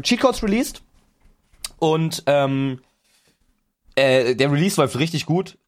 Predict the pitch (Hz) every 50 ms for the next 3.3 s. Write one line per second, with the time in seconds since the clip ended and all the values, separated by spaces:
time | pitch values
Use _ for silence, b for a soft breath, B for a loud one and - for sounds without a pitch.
0 | _ _ _ - 113 120 117 113 113 113 107 107 120 127 123 - _ - 127 120
1 | - - 110 104 185 180 - 143 117 - 110 - 113 104 - 120 127 135 135 -
2 | - _ _ _ _ _ _ _ _ _ _ _ _ _ - 110 117 123 123 120
3 | 117 117 107 - -